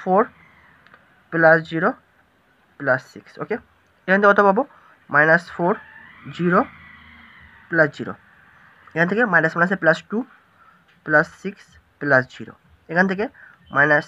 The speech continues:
এইট মাইনাস ওয়ান প্লাস জিরো। ওকে, আর এখান থেকে কত পাবো? টু into zero zero plus zero minus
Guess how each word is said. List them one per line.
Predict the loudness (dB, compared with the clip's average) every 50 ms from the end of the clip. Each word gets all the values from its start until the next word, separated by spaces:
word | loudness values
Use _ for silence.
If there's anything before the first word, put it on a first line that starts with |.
| -6 -6 -6
এইট | -6 -8 -10 -16 -20 _ _ _ _ _ _ _ _ -2 0
মাইনাস | 2 2 2 0 -2 -2 -4
ওয়ান | -4 -4 -4 -8 _ _ -16
প্লাস | -8 -6 -6 -6 -6 -8 _
জিরো। | -20 -20 -20 -20 _ _ _ _ _ -12 -12
ওকে, | -10 -10 -12 -14 _ _ _ _ -20 -20 -20 -20 -20 _ -18 _ -4
আর | -4 -2 0
এখান | 0 0 0
থেকে | 0 0 0
কত | 0 0 0
পাবো? | -2 -2 -6 -10 _ _ _ _ _ _ _ _ -20 _ _ _ _ _ -6
টু | -2 -2 0
into | 0 0 -2 -2
zero | -2 -2 -2 -4 -4
zero | -6 -6 -4 -6 -6 -8 _ _ _ _ _ _ _ _ _ _ _ _ _ _ _ _ _ _ _ _ -8
plus | 0 2 2 2 2 0 -6
zero | -10 -8 -6 -6 -8 -8 _ _ _ _ _ _ _ _ _ _ -2 0
minus | 2 2 2 0 -4